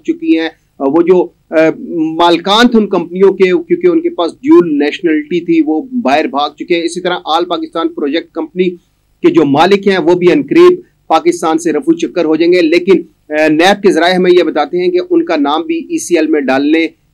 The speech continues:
के लिए इकदामात शुरू कर दिए गए हैं और उनके जो अकाउंट्स हैं उनको भी फ्रीज करने के लिए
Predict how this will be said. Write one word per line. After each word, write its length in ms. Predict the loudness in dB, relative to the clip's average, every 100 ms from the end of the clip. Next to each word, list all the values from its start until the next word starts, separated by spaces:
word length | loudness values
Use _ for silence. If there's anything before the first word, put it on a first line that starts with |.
| _
के 100 | -2
लिए 260 | 2 0 0
इकदामात 440 | -2 0 0 -2
शुरू 260 | -2 0 2
कर 200 | 0 0
दिए 220 | 0 0
गए 140 | 0
हैं 120 | 0
और 160 | -2 -4
उनके 360 | 0 0 2 0
जो 100 | 0
अकाउंट्स 640 | -4 -6 0 2 0 0
हैं 240 | -2 -2 -2
उनको 260 | 0 2 0
भी 160 | -2
फ्रीज 340 | -4 0 0 0
करने 320 | -4 -2 -2
के 100 | -2
लिए 240 | 2 2